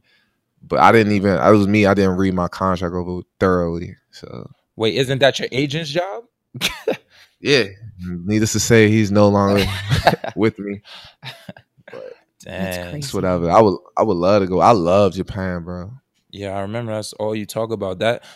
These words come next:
Speaker 2: the food over here makes Yama, I love Yama, but it makes Yama look like some Americanized shit. <laughs> I like, nah,
Speaker 1: Nah, bro.
Speaker 2: ramen, the ramen here,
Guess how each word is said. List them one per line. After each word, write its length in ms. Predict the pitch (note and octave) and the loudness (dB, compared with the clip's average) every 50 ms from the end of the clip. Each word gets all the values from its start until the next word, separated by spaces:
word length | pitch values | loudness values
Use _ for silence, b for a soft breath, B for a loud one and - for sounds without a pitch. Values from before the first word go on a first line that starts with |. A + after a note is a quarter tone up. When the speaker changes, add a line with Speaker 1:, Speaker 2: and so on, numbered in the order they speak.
| B - | B -14
Speaker 2:
the 80 | - | -14
food 240 | - - A#2 C3+ C3+ | -8 -4 0 2 2
over 140 | B2+ A#2+ A2+ | 2 2 0
here 220 | A2 A#2+ B2+ B2+ | 0 0 0 0
makes 300 | A#2+ A#2 A2 G#2 F#2 - | 0 -2 -4 -6 -6 -6
Yama, 320 | - G#2 A2 A#2 B2 A#2+ A2+ | -6 -4 -2 -2 -2 -2 -4
I 160 | G#2+ G#2 G2+ | -4 -4 -4
love 240 | G2+ A2+ A#2 A#2 A2 | -2 0 0 0 0
Yama, 380 | A2 A2 A2 A2+ A2 G#2+ G2+ | -2 -2 -2 -2 -2 -4 -8
but 180 | F#2+ F#2+ F#2+ F#2+ | -8 -8 -8 -8
it 80 | G2+ G#2 | -8 -8
makes 420 | G#2+ G#2 G2+ F#2+ - - - - _ _ _ _ _ _ _ - | -8 -8 -10 -10 -12 -14 -16 -18 _ _ _ _ _ _ _ -12
Yama 400 | F2+ G2 G#2+ G#2+ G2+ G2 F#2+ F#2 | -6 -6 -4 -4 -4 -6 -6 -6
look 240 | F#2+ G2 F#2+ - | -6 -8 -8 -8
like 320 | G#2 G2 F#2+ F#2 F#2+ F2 - _ _ _ _ - | -8 -8 -8 -8 -10 -12 -14 _ _ _ _ -18
some 220 | - - F#2+ F#2 | -14 -12 -12 -12
Americanized 640 | F2+ F#2 F#2+ F#2 F#2+ F#2+ - - F#2+ F#2+ F#2 F#2 F2 | -10 -10 -10 -10 -10 -10 -12 -14 -14 -12 -12 -12 -14
shit. 300 | - - G2 G2 - _ _ _ _ _ _ | -14 -14 -14 -16 -18 _ _ _ _ _ _
<laughs> 80 | C3 A#2+ B B B B B B B B B _ _ _ _ _ b b b b b b b b b b _ D#2 D#2 - | -8 -4 B B B B B B B B B _ _ _ _ _ b b b b b b b b b b _ -18 -10 -6
I 60 | - G#2 | -4 -2
like, 240 | G#2+ G#2+ G2+ G2+ - - G2+ | 0 0 0 -2 -4 -8 -10
nah, 100 | G#2+ G#2+ | -6 -2
Speaker 1:
Nah, 300 | A2+ A2+ A#2 A2 G#2 G#2 | 0 0 0 0 0 0
bro. 100 | G#2 A#2 | 2 2
Speaker 2:
ramen, 380 | B2 C#3 D3+ D#3+ E3 E3+ E3+ C3 | 4 4 2 2 0 -2 0 -2
the 100 | A2+ G#2+ | -2 0
ramen 360 | G#2 A#2+ C3+ D3 D3+ D3 C3+ | 2 2 2 2 2 0 -2
here, 360 | C3 D3 D#3 F3 F#3 F3+ E3+ | -2 0 0 0 0 -2 -4